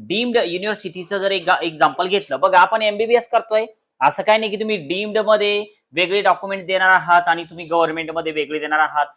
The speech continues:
डॉक्युमेंट्स जवळपास जे आहेत, तर ते सर्व ठिकाणी सारखेच लागतात. अंडरटेकिंग जवळपास सर्व ठिकाणी सारखेच भरून घेतले जातात. But एका एक्झाम्पल साठी आपण एक भारती विद्यापीठचं एक्झाम्पल घेऊया पुण्यातलं. ठीक आहे,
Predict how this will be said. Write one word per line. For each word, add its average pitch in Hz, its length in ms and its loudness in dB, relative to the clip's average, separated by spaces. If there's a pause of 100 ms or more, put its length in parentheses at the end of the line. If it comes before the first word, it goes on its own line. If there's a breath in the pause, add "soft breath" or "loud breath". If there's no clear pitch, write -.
(260)
डॉक्युमेंट्स 226 640 0
जवळपास 226 640 2
जे 208 100 0
आहेत, 175 180 -2
तर 170 120 -10
ते 214 60 -8
सर्व 180 280 -4
ठिकाणी 185 320 -6
सारखेच 131 500 -4
लागतात. 123 320 -4 (520)
अंडरटेकिंग 233 680 -2
जवळपास 220 440 4
सर्व 185 200 -4
ठिकाणी 180 320 -6
सारखेच 165 440 0
भरून 156 240 -6
घेतले 139 220 -6
जातात. 143 320 -2 (360)
But 233 160 6 (120)
एका 196 360 0
एक्झाम्पल 196 600 2
साठी 185 360 0
आपण 160 280 -2
एक 175 160 -6
भारती 151 420 0
विद्यापीठचं 151 640 -4
एक्झाम्पल 139 420 -4
घेऊया 131 300 -2
पुण्यातलं. 135 600 -4 (360)
ठीक 220 160 -4
आहे, 135 100 0